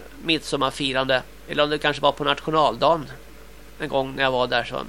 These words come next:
mycket folk där. Ja, det var på midsommarafton tror jag, med, med midsommarstången där. En, eh, det är en bondgård också där med kossor. En skogsbeväxt ö i sjöns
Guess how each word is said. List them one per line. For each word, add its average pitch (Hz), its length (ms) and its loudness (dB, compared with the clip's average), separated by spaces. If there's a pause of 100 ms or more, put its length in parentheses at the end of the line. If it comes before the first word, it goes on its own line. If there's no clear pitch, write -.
mycket - 340 -8
folk 127 340 -2
där. 120 280 0
Ja, - 80 0
det 156 60 4
var 160 100 8
på 160 120 -2
midsommarafton 143 800 0
tror 120 100 -4
jag, 117 100 -2
med, 131 160 -8
med 135 200 -6
midsommarstången 123 760 -6
där. - 120 -10 (2500)
En, 196 280 4
eh, 190 280 8 (300)
det 160 100 -2
är 151 160 0
en 160 80 2
bondgård 151 420 2
också 143 220 0
där 139 100 4
med 131 100 -6
kossor. 131 420 -4 (180)
En 170 160 6
skogsbeväxt 170 840 2 (140)
ö 147 340 6
i 160 120 0
sjöns 151 500 4